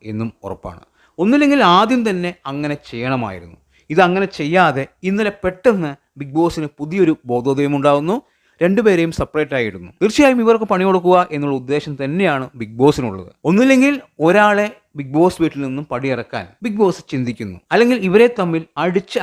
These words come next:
അകറ്റാൻ ബിഗ് ബോസ് ചിന്തിക്കുന്നു. ഈ രണ്ടിൽ ഒന്ന് അത് ഉറപ്പായിട്ടും അവർ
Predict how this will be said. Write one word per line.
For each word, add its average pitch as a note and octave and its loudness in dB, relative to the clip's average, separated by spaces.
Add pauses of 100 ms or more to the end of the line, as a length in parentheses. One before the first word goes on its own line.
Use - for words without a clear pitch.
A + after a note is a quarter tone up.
അകറ്റാൻ B2+ -4 (260)
ബിഗ് F#3 -6
ബോസ് C#3+ -2
ചിന്തിക്കുന്നു. G2 -10
ഈ F#3 2
രണ്ടിൽ F3+ 0 (300)
ഒന്ന് C#3+ 0 (280)
അത് A3 -4 (200)
ഉറപ്പായിട്ടും C#3+ -2 (160)
അവർ A2 -8